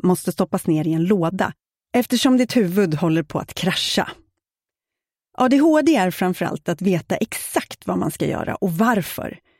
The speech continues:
men sen ändå inte klara av att göra det,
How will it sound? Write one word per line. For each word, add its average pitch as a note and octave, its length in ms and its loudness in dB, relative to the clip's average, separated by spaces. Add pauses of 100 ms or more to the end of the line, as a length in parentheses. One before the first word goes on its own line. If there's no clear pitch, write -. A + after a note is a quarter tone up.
(220)
men A3+ 120 4
sen F3 380 0
ändå B3+ 400 4
inte D#3 200 0
klara D3 280 -4
av - 80 -6
att - 120 -8
göra G#3+ 320 2
det, - 200 -6